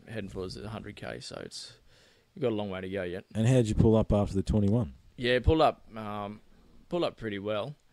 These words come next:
Speaker 2: Mm-hmm.
Speaker 1: Um, had a bit of a big learning curve with, you know, how to really start taking things a bit more seriously with it.
Speaker 2: Yeah, yeah,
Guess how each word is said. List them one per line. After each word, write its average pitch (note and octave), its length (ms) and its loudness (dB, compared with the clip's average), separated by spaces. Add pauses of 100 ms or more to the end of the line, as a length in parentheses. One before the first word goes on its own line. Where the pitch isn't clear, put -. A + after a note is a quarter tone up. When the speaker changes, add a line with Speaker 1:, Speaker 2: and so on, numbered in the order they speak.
Speaker 2:
Mm-hmm. F#2+ 380 -4
Speaker 1:
Um, G#2 300 -8
had G#2+ 180 -8
a G2+ 40 -10
bit G2+ 140 -10
of G2 100 -10
a G2+ 180 -8 (260)
big A2+ 160 -6
learning A2 300 -6
curve C3 440 -2 (240)
with, B2 180 -16 (340)
you C3 100 -14
know, G#2+ 160 -10
how B2 100 0
to A2 140 -2 (640)
really B2+ 220 -6
start A#2+ 260 -8
taking G2+ 220 -8
things G#2+ 220 -12
a A2+ 40 -10
bit G#2+ 120 -10
more A2 140 -10
seriously B2 400 -8
with C3 140 -8
it. E3 80 -12 (200)
Speaker 2:
Yeah, F#2 200 4
yeah, F2 500 0